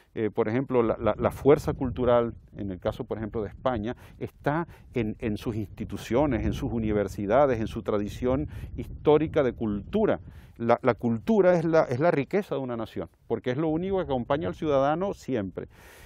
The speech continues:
Entonces, yo confío mucho en esa fuerza cultural para rescatar el país. Y, y cuando eso suceda, mucha gente estará gustosa de, de regresar. Sin duda alguna, otros no podrán, porque como dices,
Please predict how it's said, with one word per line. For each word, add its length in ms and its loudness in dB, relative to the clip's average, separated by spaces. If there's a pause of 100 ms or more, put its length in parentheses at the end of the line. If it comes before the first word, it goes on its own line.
(120)
Entonces, 640 0 (480)
yo 240 2
confío 360 2
mucho 320 -2
en 120 2
esa 220 -2
fuerza 380 -2
cultural 540 -4 (380)
para 200 6
rescatar 440 0
el 100 -2
país. 520 0 (480)
Y, 460 -4
y 260 -8 (160)
cuando 260 4
eso 160 -2
suceda, 500 2
mucha 300 -2
gente 180 -4
estará 220 -2
gustosa 640 -4
de, 360 0
de 200 4
regresar. 460 -2 (360)
Sin 180 -4
duda 140 4
alguna, 320 0
otros 320 -2
no 140 0
podrán, 400 6
porque 320 2
como 180 2
dices, 320 0